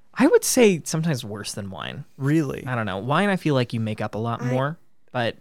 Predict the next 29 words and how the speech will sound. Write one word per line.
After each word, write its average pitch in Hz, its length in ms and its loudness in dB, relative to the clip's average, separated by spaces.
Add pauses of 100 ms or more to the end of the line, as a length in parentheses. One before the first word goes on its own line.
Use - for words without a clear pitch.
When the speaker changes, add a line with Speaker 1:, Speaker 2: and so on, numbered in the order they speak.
Speaker 2:
Oh, 160 160 -4
Speaker 3:
I - 60 2
Speaker 2:
you 415 60 6
Speaker 3:
don't 508 80 10
Speaker 2:
make 392 100 6
Speaker 3:
think 339 220 6
Speaker 2:
up - 60 4
a 262 40 10
Speaker 3:
the 262 60 8
real 247 440 6
Speaker 2:
lot. 214 80 2
Speaker 3:
wine 190 360 0
people 196 340 -6
make 196 300 -4
it 180 80 -4
up. 156 240 -2
I 208 100 -2
feel 294 300 0
like 202 160 6 (140)
those 247 200 8
of 254 100 4
us 247 180 6
who 269 180 2
don't - 320 10
drink 349 280 8
wine 381 280 12
make 381 180 10
it 330 140 12
up, 392 720 10